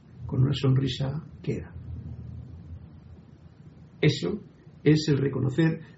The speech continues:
del que habla el maestro. Y de eso él está orgulloso. Tú también y yo también.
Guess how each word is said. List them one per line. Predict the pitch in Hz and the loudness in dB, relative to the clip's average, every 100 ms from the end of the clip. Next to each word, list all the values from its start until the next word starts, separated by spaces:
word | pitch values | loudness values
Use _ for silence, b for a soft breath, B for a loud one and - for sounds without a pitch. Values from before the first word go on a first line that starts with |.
| - | -4
del | 139 131 | -2 0
que | - 135 | 0 2
habla | 127 123 | 2 2
el | |
maestro. | - - - - - | 0 -6 -8 -8 2
Y | 156 | 8
de | 226 | 8
eso | - 262 220 B | 8 2 0 B
él | 190 202 226 - - | 10 10 8 -2 -10
está | - 147 | 0 4
orgulloso. | 139 139 139 131 - - b b - - - - | 6 6 4 2 -2 -10 b b -20 -20 -10 2
Tú | 185 | 6
también | 156 151 208 214 - - - | 8 10 10 10 4 -6 2
y | 143 | 6
yo | 151 | 8
también. | 143 127 127 127 | 6 2 2 0